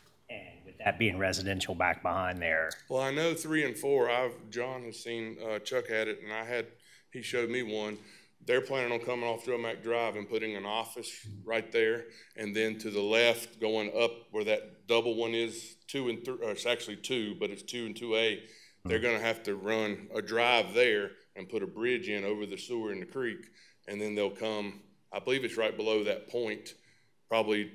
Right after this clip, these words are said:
Speaker 2: a hundred fifty yards off the property line. And I think they're gonna build some kind of building there. And
Speaker 1: Yeah.
Speaker 2: I guess the rest would be, just be storage yard. I'm not a hundred percent positive on that.
Speaker 1: Yeah, I mean, like I said, it's just my point of view there. I mean, I understand what you're trying to accomplish here. To me, it's just a cart in front of a horse type deal. But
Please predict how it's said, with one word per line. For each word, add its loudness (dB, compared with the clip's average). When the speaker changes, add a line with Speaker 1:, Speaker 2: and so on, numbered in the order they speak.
Speaker 2:
a -8
hundred -4
fifty -6
yards 0
off -2
the -14
property -2
line. -6
And -6
I -6
think -12
they're -10
gonna -10
build -4
some -14
kind -10
of -12
building -2
there. -2
And 0
Speaker 1:
Yeah. 0
Speaker 2:
I 0
guess 0
the -8
rest 0
would -10
be, -10
just -16
be -12
storage -4
yard. -6
I'm -8
not -6
a -12
hundred -8
percent -14
positive -8
on -12
that. 4
Speaker 1:
Yeah, 6
I 4
mean, 6
like 12
I 6
said, 8
it's 4
just 0
my 8
point 6
of 2
view 4
there. 8
I 10
mean, 4
I 10
understand 6
what 0
you're 0
trying 2
to 0
accomplish -2
here. 4
To -4
me, 4
it's 0
just -8
a -14
cart 0
in -10
front 0
of -4
a -4
horse -2
type 0
deal. 2
But -4